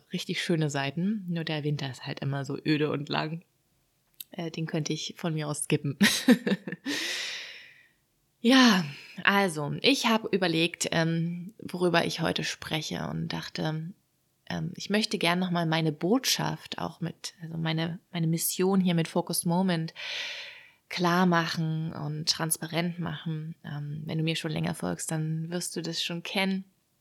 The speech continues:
Ähm, und wenn du jetzt noch ganz neu bist, dann umso schöner, dir das hier nochmal, ähm, ja, mit dir zu teilen, warum ich denn eigentlich Focus Moment gegründet habe und was denn dahinter steckt. Und gleichzeitig beantworte ich damit aber auch die Frage,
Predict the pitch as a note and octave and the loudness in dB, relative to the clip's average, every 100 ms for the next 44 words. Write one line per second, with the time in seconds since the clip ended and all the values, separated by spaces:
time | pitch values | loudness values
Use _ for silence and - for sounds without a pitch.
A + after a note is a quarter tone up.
0 | _ _ _ _ _ _ - F3 F3 E3 | _ _ _ _ _ _ -12 -6 -4 -2
1 | E3 E3 E3+ E3+ E3 E3+ D#3+ - D#3+ E3 | -4 -4 -4 -4 -2 -4 -6 -8 -8 -2
2 | G#3 G#3 G3 F3+ E3+ - D#3+ E3 - - | 2 2 2 0 -4 -4 -2 -2 -4 -10
3 | - - - - A3+ A3+ - F3+ G3 A3+ | -10 -12 -6 2 4 6 4 4 4 2
4 | D4 _ _ _ - F#3+ F#3+ - F3+ F3 | -2 _ _ _ -8 -6 -4 -4 -2 -2
5 | F3+ D#3+ E3 E3+ E3+ C4 E3 D#3+ D#3+ D#3+ | -2 -4 -4 -4 -6 -8 -8 -6 -6 -8
6 | E3 - _ _ F3 E3+ F3 E3+ F3 - | -12 -18 _ _ -4 -2 -2 -4 -4 -4
7 | E3+ D#3+ E3 E3 F3+ - _ E3 F3 G3+ | 0 2 2 -2 -6 -10 _ 0 2 2
8 | - D#3+ - D#3 D#3 - D#3 D#3 - D3+ | 0 -2 -2 0 -2 -2 -2 -2 -4 -2
9 | D3+ D3+ D3 - D#3 D3+ D#3 D3+ - D3 | -2 -4 -4 -2 0 -2 -2 -6 -4 -8
10 | - D3+ - D#3 D3 D3+ D3 D3+ G#3 F3+ | -8 -8 -6 -6 -4 -6 0 4 4 4
11 | C#3+ - C#3+ - - - - - - - | 2 2 0 -2 -10 -16 -14 -12 -10 -12
12 | - - - - - A3 A#3 A#3 G3+ B3 | -14 -18 -20 -20 4 4 6 4 4 4
13 | - A#3 A3 A3+ B3 - G3 G#3 A3 G#3+ | 2 2 4 2 0 2 0 0 -4 -4
14 | - F3 G#3 - - - - F#3 - - | -4 -4 -2 -2 -2 -4 -6 -10 -8 -2
15 | C3+ F3 G#3 A3+ B3 | 0 0 -2 -4 -6